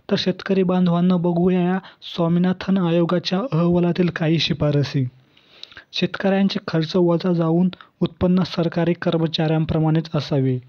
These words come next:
शेतमालाची आधारभूत किंमत लागू करण्याची पद्धत सुधारून गहू आणि इतर खाद्यांना वगळता इतर पिकांना आधारभूत किंमत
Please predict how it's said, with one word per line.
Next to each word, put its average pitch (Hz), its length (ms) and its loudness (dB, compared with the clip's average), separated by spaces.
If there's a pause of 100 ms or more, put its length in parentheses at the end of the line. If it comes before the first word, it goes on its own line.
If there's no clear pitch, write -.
(540)
शेतमालाची 180 840 0
आधारभूत 170 520 0 (140)
किंमत 170 380 0
लागू 160 240 0
करण्याची 165 520 -2
पद्धत 165 420 -4 (160)
सुधारून 165 540 0
गहू 160 440 0
आणि 170 340 2
इतर 160 220 -4 (140)
खाद्यांना 156 480 -2
वगळता 160 540 0 (460)
इतर 180 260 0
पिकांना 175 560 -2 (100)
आधारभूत 165 440 0 (160)
किंमत 165 280 0